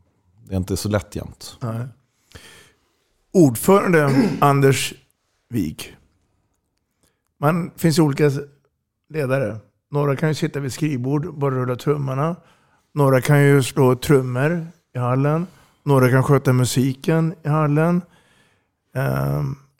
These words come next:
Speaker 2: du är ju en allätare, om man nu får säga så. Men är det meningen det? Eller känner du att, eh,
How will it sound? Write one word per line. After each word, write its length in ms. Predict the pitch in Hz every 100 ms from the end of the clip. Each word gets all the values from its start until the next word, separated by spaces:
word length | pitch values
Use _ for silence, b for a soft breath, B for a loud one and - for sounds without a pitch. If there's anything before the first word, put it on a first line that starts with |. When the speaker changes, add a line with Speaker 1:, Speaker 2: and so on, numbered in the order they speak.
| _
Speaker 2:
du 320 | - 156 170 143
är 100 | 135
ju 380 | 135 135 135 135 - _ -
en 340 | 131 135 135 - _ _ _
allätare, 800 | 160 139 143 185 190 147 120 101 107 _ _
om 80 | 135
man 120 | 131
nu 80 | 123
får 120 | 113 113
säga 220 | - 85
så. 260 | - 98 113 _ _ _ _ _ _ _ _ -
Men 160 | 151
är 100 | 160
det 60 | 160
meningen 540 | 175 151 143 190 190
det? 280 | 139 - 117
Eller 320 | - 131 135 127
känner 420 | - 143 135 135
du 380 | 131 131 127 -
att, 380 | 139 135 - 123
eh, 420 | 131 139 123